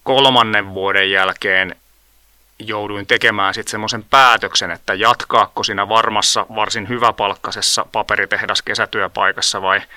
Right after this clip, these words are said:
hakeutuako oman alan kesätöihin. Ja sit totesin, että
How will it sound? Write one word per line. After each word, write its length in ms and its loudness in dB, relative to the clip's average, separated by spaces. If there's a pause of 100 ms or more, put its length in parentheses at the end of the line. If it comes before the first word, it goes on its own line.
(240)
hakeutuako 800 -4 (260)
oman 360 -2
alan 280 -4
kesätöihin. 720 -6
Ja 140 -2 (1040)
sit 180 -10
totesin, 340 0
että 280 -2